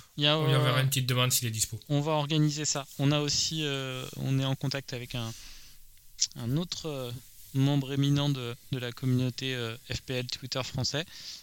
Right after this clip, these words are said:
Speaker 1: euh, on vous f-, française. On vous fera, euh, la surprise, parce que je sais qu'il est assez suivi. Euh, euh, on annoncera sur, euh,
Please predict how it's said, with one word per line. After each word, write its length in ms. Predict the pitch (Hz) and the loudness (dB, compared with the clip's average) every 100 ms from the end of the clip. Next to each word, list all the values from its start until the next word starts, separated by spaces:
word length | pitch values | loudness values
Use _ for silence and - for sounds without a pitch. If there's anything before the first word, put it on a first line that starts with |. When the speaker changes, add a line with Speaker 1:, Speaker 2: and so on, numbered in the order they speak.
| - - | -16 -6
Speaker 1:
euh, 60 | |
on 160 | 120 117 | -2 0
vous 160 | 117 123 | -2 -6
f-, 200 | - - | -8 -12
française. 480 | - 123 147 147 156 | -4 -2 0 -4 -4
On 120 | 127 | -4
vous 120 | 117 117 | -4 -8
fera, 380 | - 113 113 | -10 -6 -4
euh, 60 | 110 | -4
la 100 | 110 | -2
surprise, 360 | - 117 147 147 | -4 -4 -4 -4
parce 80 | - | -6
que 60 | |
je 60 | 117 | -10
sais 80 | 123 | -10
qu'il 160 | 127 | -8
est 40 | 117 | -4
assez 220 | 110 120 | -2 -4
suivi. 420 | - - 117 127 | -6 -8 -12 -10
Euh, 100 | 113 - - - - - - | -10 -10 -10 -12 -12 -18 -10
euh, 500 | 117 110 107 110 107 113 | -6 -6 -6 -8 -6 -2
on 140 | 107 | 0
annoncera 580 | 110 107 107 - 117 107 | 0 0 0 -2 -8 -8
sur, 280 | - 107 104 | -8 -12 -10
euh, 140 | 107 | -10